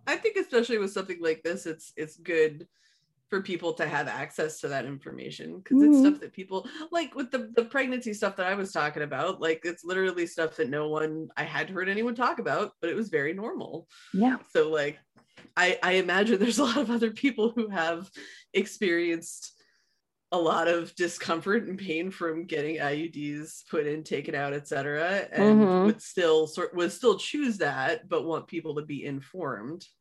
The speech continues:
Speaker 1: So
Speaker 2: Yeah.
Speaker 1: it's a good thing.
Speaker 2: No matter what, I would talk to a trusted,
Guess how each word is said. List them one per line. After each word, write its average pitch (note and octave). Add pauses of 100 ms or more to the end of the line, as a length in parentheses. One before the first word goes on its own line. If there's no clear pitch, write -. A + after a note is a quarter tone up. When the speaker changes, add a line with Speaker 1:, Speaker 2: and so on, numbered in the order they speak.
Speaker 1:
So -
Speaker 2:
Yeah. E3+ (640)
Speaker 1:
it's -
a C4+
good F3+
thing. C3 (260)
Speaker 2:
No B3+
matter C4+
what, A3
I G3
would G3+
talk G3+ (100)
to F#3
a D#3
trusted, F#3+